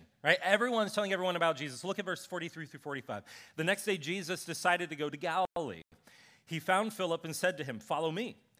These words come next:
Now, Philip was from Bethsaida, the city of Andrew and Peter. Philip found Nathanael and said to him,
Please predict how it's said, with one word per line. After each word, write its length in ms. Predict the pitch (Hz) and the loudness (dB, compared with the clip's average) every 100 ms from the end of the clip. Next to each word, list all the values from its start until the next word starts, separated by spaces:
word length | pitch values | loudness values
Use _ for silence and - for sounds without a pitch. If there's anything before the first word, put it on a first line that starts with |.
| _ | _
Now, 160 | 143 139 | 0 0
Philip 260 | 196 240 | 0 -4
was 160 | 147 135 | -6 -8
from 160 | 135 117 | -8 -8
Bethsaida, 560 | 98 - 180 101 104 - _ _ | -10 -8 -6 -6 -10 -16 _ _
the 80 | 143 | -6
city 260 | - 170 156 | -2 -2 -2
of 80 | |
Andrew 300 | 143 143 127 | -4 -4 -6
and 100 | 117 | -8
Peter. 300 | - 95 117 - _ _ | -10 -14 -14 -18 _ _
Philip 280 | - 170 165 | -2 0 0
found 260 | 165 143 135 | 0 -2 -4
Nathanael 520 | 139 180 196 214 85 - _ _ | -6 -4 -4 -4 -10 -16 _ _
and 80 | 147 | -4
said 180 | 170 151 | -4 -4
to 80 | 143 | -4
him, 240 | 226 | -4